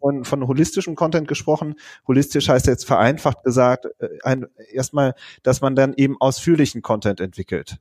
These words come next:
Ja, das ist dann aber auch erst der nächste Schritt. Wie der Fabian sagt,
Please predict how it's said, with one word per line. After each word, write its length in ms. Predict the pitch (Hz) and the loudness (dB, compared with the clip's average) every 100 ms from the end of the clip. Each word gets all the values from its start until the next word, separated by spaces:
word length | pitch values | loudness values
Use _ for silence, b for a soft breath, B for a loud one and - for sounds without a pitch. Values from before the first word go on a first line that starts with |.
| _ | _
Ja, 220 | 101 117 | -2 0
das 140 | 127 123 | 0 -2
ist 160 | 123 131 | -2 -2
dann 160 | 127 b b b _ | -2 b b b _
aber 240 | 123 131 | 2 4
auch 140 | 139 147 | 4 2
erst 200 | 143 - | 0 2
der 100 | 143 | 4
nächste 400 | 147 156 - 139 | 4 2 2 0
Schritt. 440 | - 98 - - _ | 0 -4 -6 -10 _
Wie 140 | 123 131 | -2 0
der 120 | 127 | 2
Fabian 300 | 123 127 123 | 2 2 2
sagt, 240 | 131 - | 0 0